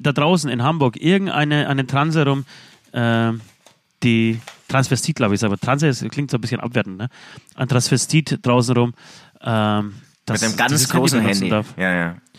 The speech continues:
Speaker 1: Du, ich hab jetzt, ich, ich, ich hätte auch, ich hab, ich hab aber schon wieder so viele Songs für die Playliste.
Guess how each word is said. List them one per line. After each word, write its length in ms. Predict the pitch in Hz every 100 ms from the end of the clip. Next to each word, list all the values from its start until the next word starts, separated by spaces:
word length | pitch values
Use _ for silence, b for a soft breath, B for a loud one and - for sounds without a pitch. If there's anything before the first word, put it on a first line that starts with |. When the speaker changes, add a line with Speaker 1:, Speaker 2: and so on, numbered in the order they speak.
| B B B
Speaker 1:
Du, 100 | 165
ich 140 | 160 170
hab 100 | 170
jetzt, 220 | 165 -
ich, 160 | 156
ich, 140 | 156 - 147
ich 320 | 147 160 - 127
hätte 240 | 156 175
auch, 140 | 143 165
ich 180 | - 156
hab, 100 | 135
ich 100 | 165
hab 60 |
aber 140 | 160 156
schon 140 | 160
wieder 100 | 170
so 140 | 156
viele 180 | 202 185
Songs 220 | 170 190 180
für 80 |
die 80 | 143
Playliste. 420 | 131 117 113 131